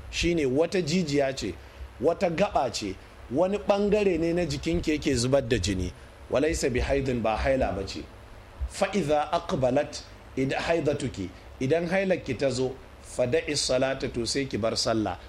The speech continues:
To ya za ta yi ta gane hailarta ta zo? Shine wannan jini yana zubo mata jawur. Idan ta ga ya koma baƙi kirin sai ta ce haila ta zo. Kun fahimci ƙa'ida ta farko? Ƙa'ida ta biyu,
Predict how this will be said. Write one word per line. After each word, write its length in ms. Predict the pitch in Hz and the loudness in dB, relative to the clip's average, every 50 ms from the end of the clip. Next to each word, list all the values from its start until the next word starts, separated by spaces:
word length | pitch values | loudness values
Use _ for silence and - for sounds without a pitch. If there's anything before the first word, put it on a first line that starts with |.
| - - - | -18 -14 -6
To 80 | - 151 160 | 0 2 2
ya 160 | 165 170 170 | 4 4 2
za 160 | 180 214 233 | 2 0 2
ta 80 | 185 220 | 2 0
yi 60 | 190 | 0
ta 100 | - 175 | 0 2
gane 240 | 156 170 180 185 175 | 2 2 2 2 0
hailarta 440 | 156 165 165 165 165 156 127 127 127 - | 0 0 2 2 2 2 0 0 -2 0
ta 180 | 139 131 135 | 0 0 0
zo? 200 | 127 135 120 95 - - - - - - | 0 -2 -4 -4 -6 -10 -16 -18 -14 -10
Shine 280 | - - 165 165 160 151 | -6 -4 -2 0 2 2
wannan 400 | 143 143 143 151 160 175 185 185 | 2 2 2 2 2 2 2 2
jini 260 | - 196 202 202 202 | 2 2 4 4 4
yana 220 | 202 202 185 165 | 4 4 2 2
zubo 280 | 151 147 165 156 165 165 | 0 0 0 2 2 2
mata 240 | 175 175 175 165 135 | 2 0 0 0 0
jawur. 640 | 113 117 127 120 120 120 123 143 160 160 151 143 - - - - - - - - - | 2 2 2 2 4 2 4 4 2 2 0 0 -4 -6 -8 -12 -16 -16 -18 -10 -6
Idan 260 | - 123 135 147 160 143 | -2 0 0 0 2 0
ta 100 | 185 165 | 0 2
ga 120 | 160 170 | 2 2
ya 160 | 170 170 170 | 2 2 0
koma 380 | - - 180 180 170 160 143 127 | 0 0 0 2 2 2 2 2
baƙi 260 | 117 139 139 - 143 131 | 2 0 0 0 -4 -2
kirin 240 | - 160 147 147 147 | 0 0 0 2 2
sai 160 | 131 - 147 | 0 0 0
ta 100 | 139 143 | 0 -2
ce 160 | 123 - 139 120 | 0 0 0 2
haila 320 | 107 120 113 110 104 92 85 | 2 2 2 2 2 0 -2
ta 180 | - 87 82 78 | -2 -4 -4 -4
zo. 140 | 73 82 - - - - - - - - - - - - - - - - - - - - - - - - - - - - - - | -6 -8 -12 -14 -18 -20 -20 -20 -20 -20 -20 -20 -20 -20 -20 -20 -20 -20 -20 -20 -18 -18 -20 -20 -20 -20 -20 -18 -18 -18 -14 -4
Kun 160 | - 156 165 - | -2 0 2 2
fahimci 360 | 185 160 147 143 135 - 139 | 2 2 2 0 -2 -2 0
ƙa'ida 380 | - 160 170 160 180 175 160 151 | 0 0 2 2 2 2 2 2
ta 80 | 165 | 0
farko? 380 | 147 170 175 156 160 190 202 233 - - - - - - - - - - - - - - - | -2 -2 -2 -2 0 0 -2 -2 -4 -8 -16 -20 -20 -20 -20 -20 -20 -20 -20 -20 -18 -4 0
Ƙa'ida 440 | 180 190 202 196 240 202 214 190 165 131 | 0 0 2 2 2 2 2 2 2 0
ta 140 | - 165 151 | 0 0 0
biyu, 420 | 143 131 160 165 160 160 156 151 | 2 0 0 0 2 2 2 0